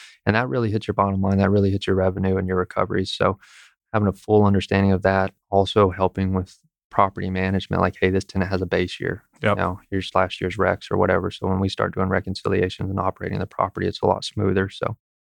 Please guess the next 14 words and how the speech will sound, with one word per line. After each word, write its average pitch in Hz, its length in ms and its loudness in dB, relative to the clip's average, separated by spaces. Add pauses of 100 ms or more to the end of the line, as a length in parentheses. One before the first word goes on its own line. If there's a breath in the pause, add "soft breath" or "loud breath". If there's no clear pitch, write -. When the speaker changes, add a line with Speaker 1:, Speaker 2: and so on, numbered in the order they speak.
Speaker 1:
um, 95 340 0
then 98 140 2
you 98 40 2
gotta 101 140 2
watch 98 240 0
out 98 140 -4
for 101 80 -10
things. 95 600 -6 (560)
It 104 120 -8
can 107 280 2
be 104 120 4
a 95 60 6
deal 104 280 4
killer. 120 440 4